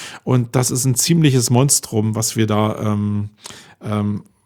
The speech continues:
was wir da nebenbei irgendwie ja so stemmen müssen, weil wir vieles eben doch selbst machen wollen. Und ich hoffe, dass wir Anfang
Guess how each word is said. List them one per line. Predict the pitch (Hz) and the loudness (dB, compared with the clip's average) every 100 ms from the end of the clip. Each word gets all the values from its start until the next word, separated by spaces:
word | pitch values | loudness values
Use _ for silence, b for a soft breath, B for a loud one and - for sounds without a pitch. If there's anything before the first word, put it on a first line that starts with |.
| - | -10
was | 107 - | -6 -2
wir | 117 | 0
da | 113 | 4
nebenbei | 117 120 120 120 151 | 6 6 6 6 8
irgendwie | 175 104 101 98 95 | 8 8 2 -2 -4
ja | 95 92 | -6 -6
so | 98 | -6
stemmen | 98 - 107 123 | -4 -2 0 2
müssen, | 117 117 151 131 | 2 2 2 0
weil | 107 | 0
wir | 104 | -2
vieles | - 127 123 117 | -4 -2 -2 -2
eben | 110 | -6
doch | 110 | -6
selbst | 104 113 120 - | -2 -2 0 0
machen | 127 127 123 | -2 0 2
wollen. | 131 139 B B B | 4 4 B B B
Und | 131 135 | 0 2
ich | - | 4
hoffe, | 175 185 | 4 6
dass | 156 139 | 4 2
wir | 143 135 | 0 0
Anfang | 139 151 143 135 123 | -2 0 0 0 0